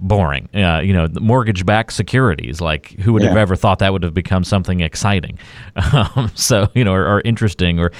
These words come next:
Speaker 1: have some sort of great impact or effect on the, the landscape and the market around us. But even,
Speaker 2: Right.
Speaker 1: even some of these things that don't get all the attention still carry with them some weight and some impact on our plans.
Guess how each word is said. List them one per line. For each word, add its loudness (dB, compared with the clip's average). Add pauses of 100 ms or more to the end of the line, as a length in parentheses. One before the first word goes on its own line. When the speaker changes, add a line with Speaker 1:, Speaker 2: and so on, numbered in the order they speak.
(140)
Speaker 1:
have 2
some 0
sort 0
of -2
great 0
impact 0
or 0
effect -2
on 0
the, 0 (280)
the -2
landscape 0
and 0
the 0
market 0 (100)
around -2
us. -12
But -2 (340)
even, 2
Speaker 2:
Right. -4
Speaker 1:
even 2
some 0
of 2
these -2
things 0
that -2
don't 0
get -2
all 0
the -6
attention -4 (280)
still -2
carry -2
with -4
them 0
some 0
weight 0
and 0
some -2
impact 0
on 2
our -2
plans. -2